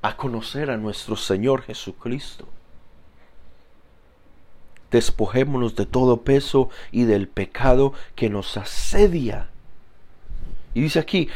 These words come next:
"Y corramos con paciencia la carrera que tenemos por delante".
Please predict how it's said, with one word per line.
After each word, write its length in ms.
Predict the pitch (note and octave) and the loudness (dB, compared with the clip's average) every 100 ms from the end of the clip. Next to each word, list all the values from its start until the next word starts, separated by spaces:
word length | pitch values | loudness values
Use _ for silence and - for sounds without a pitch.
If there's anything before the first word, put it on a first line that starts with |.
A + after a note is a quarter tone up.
| - | -2
"Y 120 | F#3 | 0
corramos 760 | - F3 D#3 D3 F#3 F#3+ G3 - | 6 8 8 8 8 8 6 4
con 260 | - D3 B2+ | 2 2 2
paciencia 1040 | B2 - - E3+ E3+ E3 - A#2 G#2 G2+ - - - - - | 2 8 10 10 6 2 0 0 0 -2 -8 -16 -16 -8 2
la 320 | C3 D3+ - | 4 4 8
carrera 600 | - - D#3+ F3+ F3 D#3 | 12 12 12 8 6 4
que 140 | C3+ | 2
tenemos 720 | B2 A#2+ A2+ C#3 D3+ C3 - - | 4 4 4 2 0 -2 -8 -12
por 280 | A2+ G#2 | -10 -8
delante". 640 | G2 D#2+ G2+ G#2+ G2 - | -8 -10 -10 -14 -16 -18